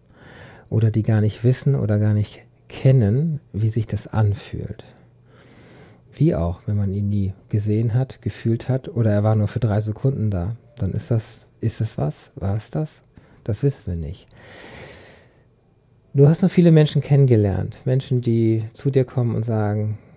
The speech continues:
"Irgendwas stimmt nicht, irgendwas vermisse ich, irgendwas ist nicht in Ordnung, ich habe gehört das",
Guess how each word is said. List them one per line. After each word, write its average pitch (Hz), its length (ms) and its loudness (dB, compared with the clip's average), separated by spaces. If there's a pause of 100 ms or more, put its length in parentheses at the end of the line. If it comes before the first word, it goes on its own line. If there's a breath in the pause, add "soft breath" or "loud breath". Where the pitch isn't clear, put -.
(340 loud breath)
"Irgendwas 117 320 -4
stimmt 120 320 -4
nicht, 107 280 -6
irgendwas 113 280 -4
vermisse 110 420 -2
ich, - 480 -8
irgendwas 110 300 -4
ist 104 160 -8
nicht 101 140 -6
in 98 100 -2
Ordnung, 110 560 -2
ich - 160 -10
habe 104 180 -2
gehört 104 300 -2
das", 113 360 -4